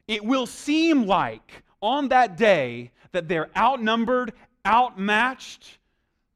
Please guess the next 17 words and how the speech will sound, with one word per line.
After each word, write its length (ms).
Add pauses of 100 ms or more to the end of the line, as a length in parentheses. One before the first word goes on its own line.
(120)
and 280
doom 340
is 120
on 280
the 100
way. 360
It 60
will 200
seem 580
like 380 (220)
it 160
is 240 (140)
hopeless. 880 (360)
Darkness 560
will 260
overtake, 800 (140)
but 680